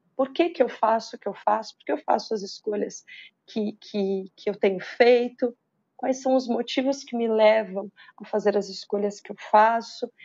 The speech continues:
E tem relação também com o merecimento, né? O quanto eu me considero merecedor de viver determinadas coisas nessa vida. Tem relação também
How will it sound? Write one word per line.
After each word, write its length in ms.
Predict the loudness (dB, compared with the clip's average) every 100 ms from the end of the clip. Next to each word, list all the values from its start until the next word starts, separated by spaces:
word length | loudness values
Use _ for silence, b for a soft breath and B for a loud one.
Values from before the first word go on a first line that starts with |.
| B _ _ _
E 840 | 0 2 4 2 2 2 2 -2 -2
tem 180 | 0 2
relação 520 | 4 2 2 -2 -4
também 540 | 2 0 4 4 4 -4 _ _
com 140 | -6
o 100 | 0
merecimento, 1120 | 4 6 4 2 -2 0 2 2 2 -2 -2 2
né? 220 | 2 0
O 100 | -8 -10
quanto 640 | 4 6 6 2 2 0 0 B B
eu 140 | 4 4
me 140 | 4
considero 1000 | 2 0 0 -2 4 8 8 6 4 -2 b _ _
merecedor 920 | 6 6 6 2 2 2 6 6 6 -2
de 160 | -4
viver 360 | -2 2 2 2
determinadas 760 | -2 0 0 4 4 4 -6
coisas 480 | 4 6 6 2 -6
nessa 320 | -8 -10 -12
vida. 580 | -16 -4 0 4 4 4 _ _ _ _ _ _ _ _
Tem 160 | -4 -2
relação 580 | -2 -2 -2 -6 -6
também 540 | -2 -2 4 6 4